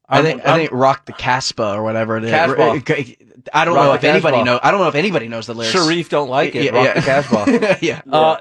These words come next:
Speaker 2: yeah, uh, I'm looking up an article right now, uh, from insure four music dot com, and it says the most, the most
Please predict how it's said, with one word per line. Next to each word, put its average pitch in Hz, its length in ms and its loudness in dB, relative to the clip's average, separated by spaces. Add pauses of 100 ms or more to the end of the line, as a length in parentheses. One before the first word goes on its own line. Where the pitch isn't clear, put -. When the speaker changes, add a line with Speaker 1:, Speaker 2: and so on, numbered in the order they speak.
Speaker 2:
yeah, 175 140 -2
uh, 170 280 2
I'm 170 160 -2
looking 208 240 -2
up 160 100 -2
an 156 60 0
article 147 380 0
right 127 200 0
now, 127 500 0
uh, 113 420 0
from 120 340 -4 (500)
insure 180 520 -2
four 170 280 -2
music 139 520 -4
dot 123 220 0
com, 127 280 -2
and 113 80 -4
it 110 80 -8
says 127 300 -2
the 117 160 -6
most, 139 440 -4 (920)
the 135 140 -4
most 170 440 -2